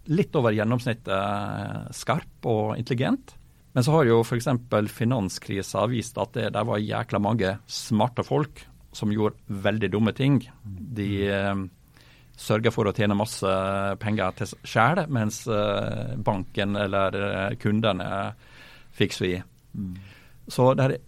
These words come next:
Speaker 1: hvis en skal legge til én ting til mentale evne, så ville jeg valgt integritet som en del av personligheten.
Speaker 2: Ja, et slags moralsk kompass.
Speaker 1: Ja, og
Speaker 2: Mm.
Speaker 1: all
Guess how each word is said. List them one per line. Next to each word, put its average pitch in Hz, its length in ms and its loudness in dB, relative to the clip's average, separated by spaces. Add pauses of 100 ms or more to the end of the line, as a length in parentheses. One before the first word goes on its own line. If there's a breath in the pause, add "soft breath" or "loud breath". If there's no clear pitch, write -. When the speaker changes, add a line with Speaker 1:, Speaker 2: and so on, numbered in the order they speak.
(380)
Speaker 1:
hvis - 160 -10
en 127 60 2
skal 120 180 0
legge 127 240 2
til 123 200 0 (100)
én 113 320 2
ting 120 300 2
til 104 240 -2
mentale 110 420 2
evne, 135 320 2
så - 140 -6
ville 110 180 0
jeg - 20 -2
valgt 101 440 -6
integritet 101 1000 -2
som - 160 -8
en 92 220 -6 (100)
del 101 420 0
av 95 260 -2
personligheten. - 680 -8
Speaker 2:
Ja, 110 80 -4 (280)
et 110 60 -4
slags 113 380 -4
moralsk 113 420 0
kompass. - 840 -10
Speaker 1:
Ja, 113 240 -2 (200)
og 165 160 4
Speaker 2:
Mm. 208 120 -2
Speaker 1:
all 180 500 4